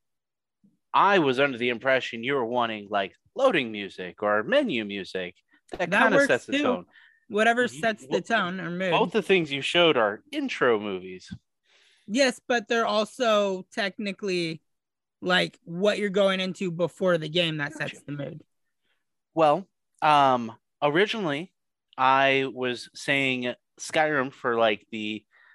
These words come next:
Speaker 1: loading because I don't spend much time in loading screens anymore.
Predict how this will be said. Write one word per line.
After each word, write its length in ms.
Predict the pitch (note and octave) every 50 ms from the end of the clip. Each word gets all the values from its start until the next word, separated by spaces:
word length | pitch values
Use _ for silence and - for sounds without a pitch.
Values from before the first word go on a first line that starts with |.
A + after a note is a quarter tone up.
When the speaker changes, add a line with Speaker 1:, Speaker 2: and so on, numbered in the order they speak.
| _ _ _
Speaker 1:
loading 600 | - B2 C3 C3 C3 B2+ B2+ A#2+ A#2 A#2+ B2 C3+ C3+ - _ -
because 400 | A#2+ A2 - B2+ A#2 G#2+ G2+ - -
I 80 | A#2+ B2+
don't 180 | C#3 C3 B2+
spend 240 | - - C#3 B2+ A#2+
much 220 | A#2+ A#2 A2+ -
time 340 | - B2 A#2 A2+ A2+ A2+ A2 -
in 260 | - A2+ A2 G#2+ G#2 G2+
loading 300 | A2 A#2+ B2+ B2 A2+ G#2+
screens 340 | - - - A2 G#2+ G2+
anymore. 420 | G#2+ G#2 G2 G2 G2 G2 G#2+ C3